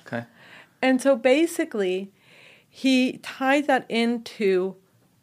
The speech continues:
Speaker 2: the food that was available on the various islands, and that you can take the,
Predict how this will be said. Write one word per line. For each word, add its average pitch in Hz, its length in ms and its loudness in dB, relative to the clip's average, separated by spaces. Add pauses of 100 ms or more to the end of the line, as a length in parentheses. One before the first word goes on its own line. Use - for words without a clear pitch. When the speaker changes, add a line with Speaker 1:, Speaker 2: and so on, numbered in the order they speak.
(180)
Speaker 2:
the 208 140 2
food 277 400 -2
that 226 160 2
was 202 140 -4
available 202 480 -2
on 185 140 -4
the 180 60 -6
various 175 440 -2
islands, 196 640 -4 (500)
and 226 280 0
that 214 280 0
you 226 120 -2
can 220 200 -6
take 226 420 -4
the, 202 200 -4